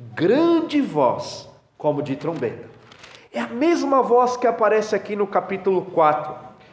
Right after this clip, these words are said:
"Depois destas coisas", ou seja, depois das cartas que o Senhor me ordenou escrever às sete igrejas,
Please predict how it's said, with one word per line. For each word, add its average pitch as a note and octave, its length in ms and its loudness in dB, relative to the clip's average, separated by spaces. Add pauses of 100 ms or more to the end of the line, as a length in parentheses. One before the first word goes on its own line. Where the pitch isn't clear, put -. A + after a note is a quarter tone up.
(160)
"Depois E3 680 2
destas F3+ 440 0
coisas", D#3+ 580 0
ou D3+ 80 0
seja, D#3+ 600 0 (220)
depois F#3 640 2 (260)
das F#3 320 0
cartas F#3 800 4
que E3+ 480 -8
o D#3 100 -2
Senhor F#3 420 0
me F3 220 0
ordenou E3+ 480 4
escrever E3+ 720 2
às E3 120 2
sete D#3+ 420 0
igrejas, D#3+ 840 2